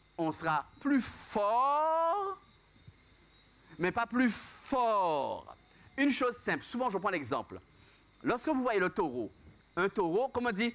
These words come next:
fort comme un taureau. <laughs> Mais on mange pas la même chose que le taureau, hein.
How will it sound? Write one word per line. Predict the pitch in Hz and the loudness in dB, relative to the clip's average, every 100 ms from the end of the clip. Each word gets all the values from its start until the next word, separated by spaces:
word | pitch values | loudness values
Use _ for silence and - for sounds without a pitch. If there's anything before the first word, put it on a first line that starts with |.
| - | -6
fort | - - 285 294 269 | -14 -2 0 2 0
comme | 240 247 | 0 0
un | |
taureau. | 233 233 196 208 135 - - _ - - - _ - - - - | 2 2 2 0 -2 -8 -20 _ -18 -18 -20 _ -20 -20 -12 -4
<laughs> | 160 - 127 131 - 113 - - 208 208 175 - | -4 -4 -8 -8 -10 -14 -14 -18 -14 -14 -14 -8
Mais | 120 135 139 139 | -2 0 2 2
on | 143 | 0
mange | 143 139 | -2 -2
pas | 175 | -2
la | 156 | -2
même | 147 | -4
chose | 139 135 | -4 -4
que | 131 | -2
le | 117 | -2
taureau, | 190 156 98 | 0 0 -2
hein. | 131 | -6